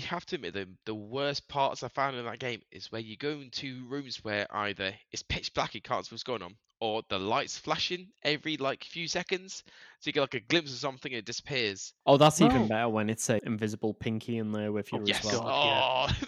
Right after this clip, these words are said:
Speaker 1: Oh, <laughs> they've been pinkies.
Speaker 3: Speaking of blinking lights, when me and Barry were doing a little bit of co-op early on, we were talking about the light eff-, lighting effects and how impressive they actually were for the age, weren't we?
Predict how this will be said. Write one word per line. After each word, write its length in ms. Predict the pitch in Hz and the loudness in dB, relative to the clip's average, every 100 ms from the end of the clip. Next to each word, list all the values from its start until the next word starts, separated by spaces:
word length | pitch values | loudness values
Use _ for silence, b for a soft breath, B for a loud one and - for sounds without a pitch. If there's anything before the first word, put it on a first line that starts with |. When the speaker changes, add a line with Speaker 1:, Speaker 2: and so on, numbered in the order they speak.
| - | -10
Speaker 1:
Oh, 40 | 190 262 | -16 -18
<laughs> 120 | _ | _
they've 140 | - - | 0 0
been 140 | 180 | -2
pinkies. 640 | - 185 175 - 107 101 - - | 2 2 2 -6 -8 -8 -12 -8
Speaker 3:
Speaking 440 | - 196 233 262 | 0 4 4 4
of 100 | 233 - | 0 2
blinking 400 | 180 180 165 123 | 0 2 0 0
lights, 520 | 120 143 - - - - | 2 0 -2 -6 -12 -4
when 320 | 131 185 214 | -2 -2 0
me 140 | 202 | 0
and 200 | 185 156 | 0 0
Barry 320 | 131 139 139 | -2 0 0
were 460 | 131 123 123 117 117 - | 2 4 4 4 2 0
doing 140 | 117 | 0
a 60 | 113 | 2
little 120 | - | 2
bit 160 | 117 - | 2 0
of 60 | |
co-op 420 | - 120 113 - - _ _ - | 2 4 4 2 -12 _ _ 0
early 240 | 131 110 107 | 2 4 6
on, 320 | 131 - - _ _ _ _ _ _ | 4 4 -6 _ _ _ _ _ _
we 100 | 165 | 2
were 60 | 190 | 2
talking 340 | 196 226 - | 4 4 4
about 200 | 320 262 | 4 6
the 60 | 139 | 8
light 260 | 110 104 107 | 6 4 -2
eff-, 100 | - | -4
lighting 300 | 117 110 - | -2 0 -2
effects 280 | 101 131 - | -4 -4 -2
and 80 | 107 | 0
how 80 | 127 | 0
impressive 420 | 127 151 180 160 | 4 2 2 0
they 100 | 120 | 0
actually 240 | 101 - 107 | 0 -2 0
were 220 | 123 190 | 2 0
for 100 | 110 | 0
the 80 | 113 | 2
age, 240 | 202 196 | 2 0
weren't 180 | 180 339 | -2 -2
we? 160 | 127 | -6